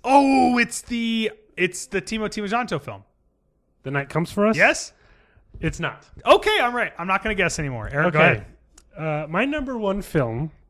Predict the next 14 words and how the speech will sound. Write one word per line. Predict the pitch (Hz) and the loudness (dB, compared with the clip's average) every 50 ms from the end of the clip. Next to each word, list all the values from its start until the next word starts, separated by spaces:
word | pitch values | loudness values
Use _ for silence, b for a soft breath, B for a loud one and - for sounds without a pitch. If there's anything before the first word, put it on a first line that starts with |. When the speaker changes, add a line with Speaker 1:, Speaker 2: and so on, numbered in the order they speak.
| _ _ _ _ _ - | _ _ _ _ _ -4
Speaker 1:
Not | 156 175 196 240 269 233 | 0 2 4 4 4 2
horror. | 196 226 240 208 165 131 107 117 b b b b b b b b _ - | 4 4 4 4 4 2 -2 -8 b b b b b b b b _ -8
Speaker 2:
is | - 190 196 180 | -4 -4 -4 -2
not | 190 208 233 262 226 | 0 2 2 2 4
horror. | 190 220 175 143 117 - - - - | 2 2 2 2 0 -4 -8 -12 -4
Speaker 1:
Ah, | 139 165 175 175 - 175 - - - - - | 0 2 4 4 4 4 4 4 2 2 2
you | 175 180 180 185 | 0 -2 -2 -2
motherfucker. | 190 196 196 190 190 - - 170 151 143 - 151 143 | 2 4 4 4 4 0 -2 -4 -4 -4 -2 0 6
Speaker 2:
But | 285 277 277 269 - - - _ - | 6 6 6 6 2 -2 -10 _ -4
I've | - 214 240 - | -2 -2 -2 -2
seen | - - 220 254 294 | -6 -6 -4 -2 0
it | 330 302 - | 0 -2 -4
on | - 156 160 202 226 | -2 -2 -2 -2 -2
people's, | - - 220 220 - 240 233 226 214 214 - - - | -2 -2 -4 -4 -2 -2 -2 -2 -2 -4 -8 -20 -20